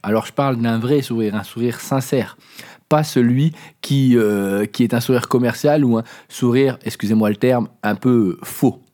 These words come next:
Ça serait quand même mieux. Là-dessus, il faut savoir que les gens ont plus tendance à écouter quelqu'un qui sourit ou quelqu'un qui semble heureux, dynamique, que quelqu'un qui est triste, même s'il a de beaux propos.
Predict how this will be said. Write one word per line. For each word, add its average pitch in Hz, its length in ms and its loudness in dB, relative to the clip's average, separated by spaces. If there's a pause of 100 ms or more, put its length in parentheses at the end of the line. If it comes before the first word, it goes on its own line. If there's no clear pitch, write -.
(220)
Ça 104 60 -6
serait - 160 -10
quand 98 120 -2
même 110 140 2
mieux. 104 180 2 (600)
Là-dessus, 185 640 2 (180)
il 135 80 2
faut 143 120 0
savoir 160 260 0
que 151 80 0
les 135 200 2
gens 165 400 -2
ont 139 120 2
plus 180 420 0
tendance 151 400 -2
à - 120 -2
écouter 151 440 -2
quelqu'un 156 580 -2 (200)
qui - 140 -4
sourit 151 340 0
ou 143 80 2
quelqu'un 127 380 -2
qui 151 180 -10
semble 165 680 0 (120)
heureux, 123 420 2
dynamique, 127 600 0 (280)
que - 100 2
quelqu'un 147 340 2
qui 131 220 -2
est 104 120 0
triste, - 420 -2
même 143 360 4
s'il 131 320 0
a 120 60 2
de 117 120 2
beaux 113 140 0
propos. - 340 -8